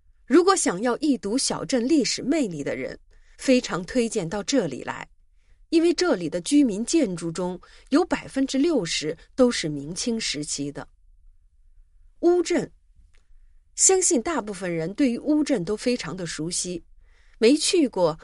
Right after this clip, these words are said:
至少也听说过江南水乡的代表。这里相对周庄来说，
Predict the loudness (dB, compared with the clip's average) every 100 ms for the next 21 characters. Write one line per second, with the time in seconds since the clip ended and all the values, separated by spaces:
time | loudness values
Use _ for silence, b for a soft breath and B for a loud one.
0 | b 2 2 2 -2 -2 -8 -2 0 0
1 | 2 2 2 0 0 2 2 2 -2 -4
2 | -6 -6 -4 -4 -4 -4 -6 -8 -10 _
3 | -20 _ -20 _ _ -20 _ _ -2 4
4 | 4 4 0 0 2 0 2 2 2 2
5 | 0 -2 -4 -4 -4 -6